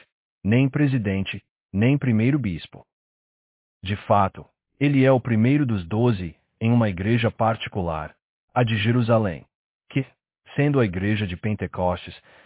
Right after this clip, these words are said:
tem uma importância única na história. A Igreja Católica sempre mantinha, desde os primeiros séculos, uma verdadeira primazia de autoridade de São Pedro. A doutrina foi proposta explicitamente e solenemente como dogma de fé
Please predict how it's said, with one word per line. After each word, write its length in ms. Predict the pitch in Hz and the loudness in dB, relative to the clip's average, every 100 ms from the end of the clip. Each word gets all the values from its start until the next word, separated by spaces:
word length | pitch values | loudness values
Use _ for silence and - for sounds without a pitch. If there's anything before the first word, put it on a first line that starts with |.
| _ | _
tem 140 | 147 | 0
uma 100 | 160 | 0
importância 640 | 143 147 120 139 147 - 139 | 0 -2 -2 -2 -2 0 0
única 380 | 117 117 113 101 | 2 2 0 -2
na 100 | 104 | -4
história. 500 | - 95 71 - - _ _ - | -6 -8 -8 -10 -20 _ _ -2
A 140 | 143 | 2
Igreja 420 | 143 110 123 127 | 2 2 2 2
Católica 600 | 117 92 - 104 107 101 87 - | 2 -2 2 4 2 0 -8 -4
sempre 300 | 120 123 113 | 0 0 0
mantinha, 640 | 95 87 - - 95 78 - _ _ _ | -2 -2 -4 -2 -2 -4 -10 _ _ _
desde 360 | 101 143 160 143 | 0 2 4 2
os 80 | 123 | 0
primeiros 520 | 104 98 117 135 - | 0 2 2 2 0
séculos, 480 | 113 101 95 80 - _ _ _ | 0 0 -4 -10 -12 _ _ _
uma 180 | 143 143 | 2 4
verdadeira 640 | 113 147 143 110 107 117 110 | 4 4 4 2 2 0 0
primazia 680 | 123 120 98 87 120 131 | 2 2 0 0 2 2
de 100 | 107 | 2
autoridade 720 | 110 117 131 110 85 85 101 107 | 2 0 0 0 0 -2 -2 -4
de 140 | 101 - | -8 -4
São 120 | 107 | -4
Pedro. 380 | 107 82 67 - _ _ _ - | -4 -6 -8 -16 _ _ _ 0
A 80 | |
doutrina 580 | 131 131 113 107 120 120 | 4 4 2 2 2 2
foi 160 | - 110 | 0 -2
proposta 580 | 104 90 104 113 - 107 | -2 -2 2 2 0 -4
explicitamente 960 | - 117 113 123 95 85 101 113 - | -4 -6 -6 -4 -4 -2 -2 -2 -4
e 140 | 85 92 - | -10 -12 -4
solenemente 720 | 131 127 123 104 107 113 - | 0 4 4 4 2 -2 -4
como 260 | - 127 110 | -2 0 2
dogma 460 | 85 107 120 120 | 2 2 4 2
de 100 | 92 | -2
fé 440 | 90 - 104 113 | -8 -4 -2 -2